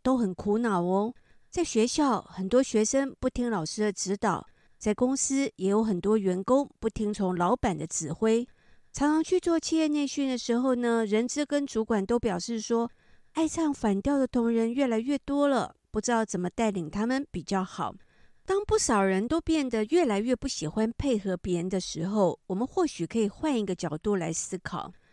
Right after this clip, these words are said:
何以一个人会不喜欢服从、爱跟别人唱反调呢？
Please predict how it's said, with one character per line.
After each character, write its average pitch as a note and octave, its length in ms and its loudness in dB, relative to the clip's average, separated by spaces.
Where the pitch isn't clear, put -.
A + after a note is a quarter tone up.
何 D4+ 160 4
以 D4+ 180 4
一 A3 40 -4
个 A3 120 2
人 G#3+ 160 4
会 C4 140 2
不 D4 120 -4
喜 F#3+ 200 -4
欢 A3 240 2
服 F#3+ 200 -2
从、 F3 360 -2
爱 D#4+ 140 4
跟 D4 200 0
别 A3 160 2
人 A3 80 0
唱 C#4+ 240 -6
反 F3 240 -4
调 C#4 240 0
呢？ B3+ 280 -2